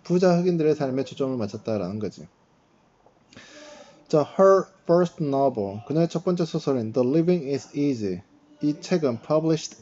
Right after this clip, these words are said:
in nineteen forty-eight, 천구백사십팔년도에 출간된 그녀의 최초의 소설은 <clears throat> received, 받았다, positive responses. 자, 긍정적인 반응들을 from critics, 비평가들로부터. But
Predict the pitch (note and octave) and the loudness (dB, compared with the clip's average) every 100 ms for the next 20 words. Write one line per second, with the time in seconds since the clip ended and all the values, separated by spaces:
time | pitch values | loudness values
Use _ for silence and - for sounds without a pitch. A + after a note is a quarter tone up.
0 | - D3 C#3+ B2 C3+ C3 D3 C#3+ - D3+ | -6 -4 -2 -4 -4 -6 -6 -6 -4 0
1 | D3+ A2 E2+ E2+ - - - _ - D#3 | 2 2 -2 -6 -12 -20 -20 _ -8 -6
2 | C#3+ C#3+ C3+ D#3 D3 - C#3+ C#3 B2+ B2 | -4 -2 -4 -4 -8 -6 -4 -2 -2 -2
3 | B2+ - D#3 D3+ D#3 C3+ C#3 B2 A#2+ A#2+ | -4 -8 -8 -6 -4 -4 -6 -6 -6 -6
4 | - - C#3+ C3+ C3+ B2 C#3 F3 G#2+ - | -8 -6 -6 -6 -6 0 4 4 2 -4
5 | - F3+ F3 A2 - - - - - _ | -2 2 2 0 -8 -20 -20 -20 -20 _
6 | D#3 D3+ - - F#3 B2 B2+ B2 A#2+ C3+ | 0 0 -2 2 4 4 0 -6 -2 -4
7 | - - D3 D3 - - D3+ D#3+ D3+ D3 | -2 -2 -2 -2 -8 -4 -2 -2 -2 -2
8 | D3 B2+ A#2 A#2+ G#2+ G#2+ E2 E2 - _ | -2 -6 -4 -6 -6 -6 -8 -10 -18 _
9 | _ - C3+ - E3+ E3+ F#3 D#3 E3 F3 | _ -8 -6 2 2 4 4 4 2 2
10 | E3 D#3+ C3 F#2 F#2 - _ - D3+ D3+ | 0 0 -2 -4 -6 -16 _ -2 -2 -2
11 | - F#3 F#3 A2+ F#2+ - - C#3 - C3+ | -4 -4 -2 -4 -8 -10 -14 -12 -8 -6
12 | A#2+ A#2 C3 F3 - G2 - _ _ _ | -4 -4 -6 -8 -8 -10 -10 _ _ _
13 | - - - - - - - F3 B2 A#2+ | -20 -20 -20 -20 -20 -4 4 6 6 4